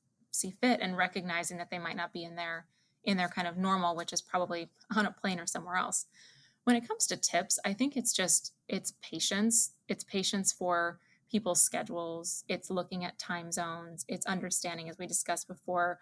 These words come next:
are they just waking up? Are they about to go to bed? When is a good time to broach?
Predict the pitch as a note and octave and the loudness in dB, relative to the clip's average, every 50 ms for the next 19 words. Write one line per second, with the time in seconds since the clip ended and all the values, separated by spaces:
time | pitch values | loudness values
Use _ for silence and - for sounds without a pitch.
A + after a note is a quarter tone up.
0 | - - _ _ _ - - G3+ F#3 F#3+ G3 F#3+ - G3 - - F3 F3 F3 - | -16 -20 _ _ _ 0 2 2 2 2 0 0 2 0 0 2 0 -2 -2 -6
1 | F3 E3+ F3 F3+ G#3+ A#3+ A#3 A#3 - - F#3 F3+ F3 E3+ E3+ E3 E3 D#3+ D#3+ - | -8 -4 0 2 2 2 2 0 -2 -4 -2 -2 -2 -4 -2 -2 -2 -2 -2 -6
2 | - - E3+ E3 E3+ D#3+ - F3 F3 F3 F3+ F#3 F3+ F#3 F#3 F#3 F#3 F#3 F3+ - | -6 -4 -6 -6 -6 -2 0 2 4 4 4 2 0 0 -2 0 0 0 -2 -4
3 | - - F3+ F3+ - - F#3 F3 E3+ F3 F#3 F3+ F3 - F#3+ F3+ F3+ F#3 F#3 - | -4 -4 -6 -6 -4 -6 -6 -6 -6 -8 -10 -12 -8 -4 -2 -2 -2 -2 0 0
4 | - - - | -2 -2 -2